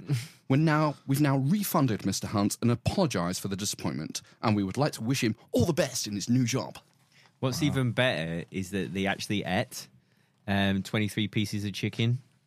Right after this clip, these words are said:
Speaker 1: and then took a picture of a bucket with four pieces
Speaker 3: Oh,
Speaker 1: in.
Speaker 3: wait.
Speaker 1: Bought an Orangina from the shop, stuck that in, 'cause that's like a curveball, isn't it?
Speaker 3: Yeah.
Speaker 1: That gives it a little bit more believability.
Speaker 2: You smell a conspiracy?
Speaker 1: Yeah.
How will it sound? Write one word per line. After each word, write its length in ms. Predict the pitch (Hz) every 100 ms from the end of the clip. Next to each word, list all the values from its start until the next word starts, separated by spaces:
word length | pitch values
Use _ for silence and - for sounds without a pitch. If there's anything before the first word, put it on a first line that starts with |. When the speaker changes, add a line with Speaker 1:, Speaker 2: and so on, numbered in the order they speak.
| _ -
Speaker 1:
and 80 | 92
then 120 | 92
took 180 | 101 -
a 40 |
picture 340 | - 98 - 92
of 80 |
a 80 | 90
bucket 420 | - 92 - 80 -
with 100 | 87
four 300 | - 87 87
pieces 260 | - 85 98
Speaker 3:
Oh, 220 | 104 98
Speaker 1:
in. 100 | 90
Speaker 3:
wait. 420 | 92 107 123 113 -
Speaker 1:
Bought 220 | 113 104
an 60 | 101
Orangina 520 | 101 101 95 101 101
from 220 | 92 92
the 40 | 87
shop, 440 | - 107 95 - - _ _ _ _ _ _ _ _
stuck 300 | - - 127
that 180 | 107 104
in, 260 | 101 87 92
'cause 160 | 107
that's 180 | 104 95
like 100 | 92
a 60 | 87
curveball, 720 | - 95 95 - 87 82 82
isn't 200 | 90 92
it? 120 | 82 - 98 90
Speaker 3:
Yeah. 220 | 85 104 - -
Speaker 1:
That 140 | 107
gives 160 | 101 92
it 100 | 87
a 40 |
little 120 | 90 87
bit 100 | 85
more 160 | 92 87
believability. 840 | 90 90 85 - 90 87 - 82 82 _ _ -
Speaker 2:
You 60 |
smell 280 | - - 113
a 20 |
conspiracy? 640 | - 98 - 113 104 - 90 -
Speaker 1:
Yeah. 320 | 107 101 -